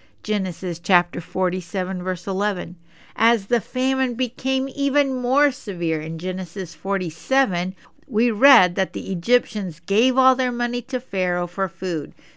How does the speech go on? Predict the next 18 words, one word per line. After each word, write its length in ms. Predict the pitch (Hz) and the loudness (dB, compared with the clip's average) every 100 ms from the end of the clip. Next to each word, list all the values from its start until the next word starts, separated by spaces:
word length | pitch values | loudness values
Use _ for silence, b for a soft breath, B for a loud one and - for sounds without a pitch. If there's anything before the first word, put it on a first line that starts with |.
| - | -4
then 240 | 202 233 | 0 2
all 360 | - 175 214 254 | 0 4 6 6
of 140 | 247 | 4
their 180 | 254 247 | 2 2
livestock 720 | 233 226 226 - - - - | 4 4 2 -2 -6 -6 -6
for 160 | 190 170 | -6 -6
food, 500 | - 196 185 151 151 B B | -2 0 2 0 -2 B B
and 160 | 202 226 | -2 2
then 220 | 247 247 | 2 2
they 120 | 233 | 0
even 440 | - 262 262 269 | 2 2 4 4
sold 380 | 254 - 226 208 | 2 -2 -2 0
their 180 | 185 156 | -2 0
land 540 | 156 190 233 240 233 - | 0 0 0 -4 -6 -8
and 240 | 220 214 202 | -6 -4 -4
themselves 760 | 185 180 - 247 226 190 170 | -4 -6 -2 2 2 2 -4
for 220 | - 190 | -4 -2
food. 560 | 175 - 254 269 180 | -2 -2 0 2 2